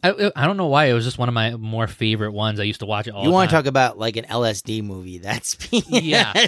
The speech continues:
Speaker 2: Definitely Pete's Dragon.
Speaker 1: You know what, Vicky? Uh, I don't know. I don't think it's a Disney movie. I'd have to look and see. But, um, Vicky and I watched a movie that I used to watch all the time as a kid. I don't know if you've ever seen it. Rock-a-Doodle Doo.
Speaker 2: Thought it was just Rock-a-Doodle.
Speaker 1: Rock-a-Doodle, yeah.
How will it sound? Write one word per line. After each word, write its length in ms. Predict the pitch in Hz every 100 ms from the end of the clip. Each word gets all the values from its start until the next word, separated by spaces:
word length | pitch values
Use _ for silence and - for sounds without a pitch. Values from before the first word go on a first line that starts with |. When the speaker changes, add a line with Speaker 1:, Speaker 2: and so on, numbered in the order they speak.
| -
Speaker 2:
Definitely 540 | 208 - 247 - 262
Pete's 340 | - 233 175 -
Dragon. 540 | 143 175 185 - - - - -
Speaker 1:
You 140 | 175
know 120 | 202
what, 140 | 214 185
Vicky? 420 | 196 196 190 185
Uh, 200 | 160 143
I 60 | 147
don't 140 | 208 208
know. 100 | 208
I 80 |
don't 140 | 180 220
think 140 | 220
it's 100 | 151
a 20 |
Disney 300 | 120 131 117
movie. 400 | 110 101 98 101
I'd 140 | 107 113
have 180 | 139 135
to 100 | 107
look 200 | 107 104
and 80 |
see. 240 | - 110 92
But, 240 | 101 101 _ - _ _
um, 320 | 123 110 104 110 123
Vicky 260 | 131 156
and 120 | 143 131
I 160 | 120
watched 480 | 113 113 110 - -
a 120 | -
movie 240 | 110 113 110
that 80 | 107
I 40 |
used 140 | 113
to 60 | 123
watch 200 | 101 -
all 220 | 110 110 110
the 80 |
time 480 | 104 113 104 98 101
as 160 | 104 92
a 40 |
kid. 380 | - 123 95 90
I 100 | 104
don't 180 | 101 110
know 120 | 107 107
if 80 | 113
you've 80 |
ever 120 | 104 98
seen 260 | - 101
it. 120 | 90 98 _ _ -
Rock-a-Doodle 500 | 101 - 120 113 110
Doo. 300 | 104 92 87 _ _ _ _ _ _ _ _
Speaker 2:
Thought 100 | 160
it 40 | 165
was 80 | 151
just 100 | 120
Rock-a-Doodle. 480 | 123 127 107 104 90
Speaker 1:
Rock-a-Doodle, 440 | 131 131 117 98
yeah. 220 | 107 87